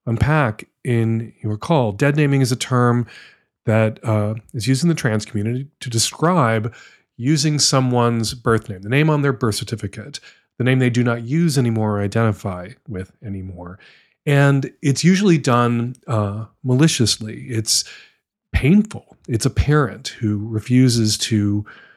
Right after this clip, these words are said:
acknowledge, uh, your new name, your, your actual gender identity, and they're throwing around your old name, your dead name,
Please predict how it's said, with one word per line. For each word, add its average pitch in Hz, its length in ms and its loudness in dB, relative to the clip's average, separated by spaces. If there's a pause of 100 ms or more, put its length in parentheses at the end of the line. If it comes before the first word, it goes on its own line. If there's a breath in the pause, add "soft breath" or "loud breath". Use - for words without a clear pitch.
(300 loud breath)
acknowledge, 135 1000 0
uh, 104 400 -8 (500)
your 143 640 0 (300)
new 127 340 0
name, 170 400 2
your, 113 240 -2
your 110 180 -2
actual 135 520 0
gender 151 420 0
identity, 165 560 -2 (460 loud breath)
and 117 340 -4
they're 120 560 0 (240)
throwing 135 360 0
around 135 520 2
your 120 460 0
old 135 260 0
name, 123 180 0
your 110 160 0
dead 110 360 -4
name, 104 400 -6